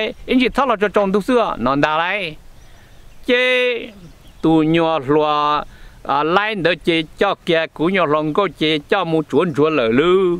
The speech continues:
Ý chỉ, tôi giờ xa gì, à,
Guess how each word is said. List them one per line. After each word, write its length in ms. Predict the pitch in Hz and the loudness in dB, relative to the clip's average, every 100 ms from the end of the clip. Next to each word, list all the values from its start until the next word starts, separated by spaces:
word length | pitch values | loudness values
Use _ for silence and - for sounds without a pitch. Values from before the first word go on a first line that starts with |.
| - - - - - - | -8 -16 -14 -14 -16 -6
Ý 120 | 185 | -6
chỉ, 300 | - 131 117 - - - - - - - - | -4 -2 -2 -4 -12 -14 -14 -10 -10 -10 -2
tôi 140 | 196 | 0
giờ 100 | 180 | 0
xa 220 | 143 165 156 | 0 -2 -2
gì, 340 | 143 110 107 - - - - | -4 -4 -4 -8 -20 -20 -10
à, 320 | - 139 143 | -6 -4 -4